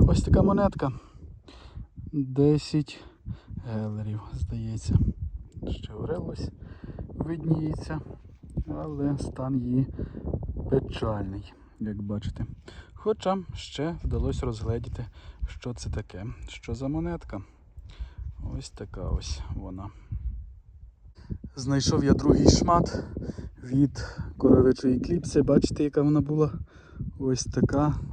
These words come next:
річ. І тут писало, звідки була корова.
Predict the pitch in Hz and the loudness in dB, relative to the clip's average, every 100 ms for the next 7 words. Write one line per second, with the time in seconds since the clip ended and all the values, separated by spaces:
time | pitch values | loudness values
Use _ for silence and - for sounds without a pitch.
0 | - 123 - - - - - - - - | -2 0 -2 -2 2 6 6 6 4 6
1 | - - 131 - - 131 127 123 - 123 | 4 2 2 0 0 0 0 -2 -4 -6
2 | 123 127 - 120 113 - 117 104 - - | -4 -2 0 0 0 0 0 4 4 6
3 | - | 6